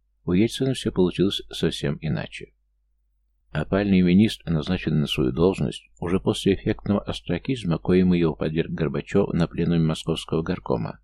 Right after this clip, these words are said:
он был избран депутатом парламента, а затем спикером российского парламента. И на всех этапах его нелегкой борьбы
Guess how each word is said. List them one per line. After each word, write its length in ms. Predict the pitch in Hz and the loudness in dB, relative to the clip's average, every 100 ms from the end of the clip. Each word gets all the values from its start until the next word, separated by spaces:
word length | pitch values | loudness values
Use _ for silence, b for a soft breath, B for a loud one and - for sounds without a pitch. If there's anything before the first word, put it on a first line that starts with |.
| _ - | _ 0
он 160 | 104 | 2
был 100 | 104 | 2
избран 360 | - 98 104 98 | -4 -2 0 0
депутатом 560 | - - - 82 82 | 0 -4 -4 -2 -2
парламента, 640 | 78 71 73 101 123 - 113 | -2 -4 0 0 0 0 -2
а 20 | |
затем 320 | 85 - - - | -2 -2 -2 -4
спикером 500 | - 95 - 104 - | -6 -2 0 0 0
российского 640 | - 98 - - - - | -2 -4 -2 -2 -2 -8
парламента. 600 | - - - 50 50 50 _ _ _ _ _ _ _ _ _ _ _ - | -6 -4 -4 -6 -8 -12 _ _ _ _ _ _ _ _ _ _ _ -6
И 100 | 147 | 0
на 100 | 73 | 0
всех 260 | - 117 - | 2 0 2
этапах 480 | 131 131 - 71 - | 0 0 0 -2 -2
его 140 | 69 | 0
нелегкой 480 | 71 73 69 - 65 | 2 0 -2 -4 -4
борьбы 460 | 67 69 - 117 | -2 0 0 -2